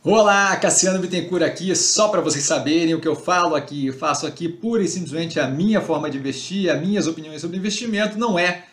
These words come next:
de qualquer forma, modo, em geral, indicação de compra ou venda de qualquer ativo de merca-, do mercado financeiro. E agora o vídeo, valeu!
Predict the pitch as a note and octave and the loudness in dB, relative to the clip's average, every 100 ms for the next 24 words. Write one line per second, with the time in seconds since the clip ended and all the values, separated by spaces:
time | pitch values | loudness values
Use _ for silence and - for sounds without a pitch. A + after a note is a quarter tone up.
0 | _ - F#3+ F#3 G3+ E3+ - D#3+ D#3+ D3 | _ -6 -2 0 0 -4 -2 0 2 0
1 | D#3 C3+ D3 D#3 C#3 D#3 - - F3+ G#3 | -2 -2 0 0 2 -2 -4 -10 0 2
2 | D#3 E3 C#3+ D3 C#3+ C#3 D#3 E3+ F3+ D#3 | 4 4 4 2 -2 -2 -2 -2 -4 -4
3 | C3 - F3+ E3+ E3 D#3 F#3+ E3 B2 D3+ | -6 -2 0 0 -2 -2 2 2 2 -4
4 | D#3 D3+ - C#3 - D#3+ D3+ - D#3 C#3 | -4 -4 -2 -4 0 0 0 -2 -6 -6
5 | D3 C#3 D3+ C3 C#3 C3+ B2+ F#3+ G3 - | -6 -8 -8 -6 -6 -4 -6 -4 -2 -2
6 | F3 F3 - _ _ - A3 E3+ F3+ E3 | -2 -4 -12 _ _ -2 2 4 4 2
7 | B2 A2+ - B2 B2 G#2 | 0 -8 -6 -4 -4 -6